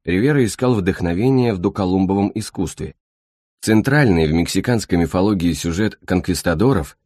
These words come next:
Ривера решал как схватку равных. На батальном панно мертвый рыцарь в латах и его победитель в маске ягуара, которую носили отборные ацтекские воины. Поскольку соперники упрятаны в доспехи и шкуры,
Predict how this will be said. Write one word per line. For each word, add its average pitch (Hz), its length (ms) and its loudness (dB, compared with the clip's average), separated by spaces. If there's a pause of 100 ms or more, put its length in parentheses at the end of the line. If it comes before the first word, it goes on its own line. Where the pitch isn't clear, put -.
(280)
Ривера 120 340 4
решал 131 360 0
как 117 200 -4
схватку 107 480 -2
равных. 80 500 -2 (460)
На 92 120 0
батальном 101 520 0
панно 92 540 -2 (100)
мертвый 92 480 -2
рыцарь 95 340 -4
в 78 80 -6
латах 104 520 -8
и 98 60 -4
его 87 260 -4
победитель 87 680 -4
в 92 100 -6
маске 82 480 -4
ягуара, 85 540 -4 (280)
которую 107 320 -2
носили 131 540 -2 (100)
отборные 110 800 -2
ацтекские 92 680 -6
воины. 82 460 -6 (880)
Поскольку 160 440 -4
соперники 135 680 0
упрятаны 104 560 0
в 82 60 -4
доспехи 90 560 -4
и 80 100 -2
шкуры, 104 560 -4